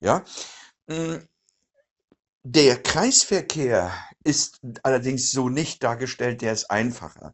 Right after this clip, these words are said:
Na, aber könnte auch ja, wenn man das sieht, kann man sich das ganz schnell dreht, ist es nachher auch so ein Kreissymbol.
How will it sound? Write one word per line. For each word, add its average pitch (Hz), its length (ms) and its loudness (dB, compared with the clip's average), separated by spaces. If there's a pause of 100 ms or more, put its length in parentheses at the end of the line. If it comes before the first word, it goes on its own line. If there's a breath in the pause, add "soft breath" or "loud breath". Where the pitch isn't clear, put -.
(300 loud breath)
Na, 127 260 4
aber 147 220 4
könnte 247 520 2
auch 170 260 2
ja, 147 240 4 (320 loud breath)
wenn 147 100 -4
man 143 100 0
das 131 140 0
sieht, 220 220 -2
kann 165 140 -2
man 151 80 -2
sich 131 100 -4
das 123 180 -2
ganz 117 200 -2
schnell 107 180 0
dreht, 175 240 0
ist 151 140 -4
es 135 120 -4
nachher 127 280 -2
auch 101 120 -4
so - 120 -8
ein 104 80 -8
Kreissymbol. 78 580 -6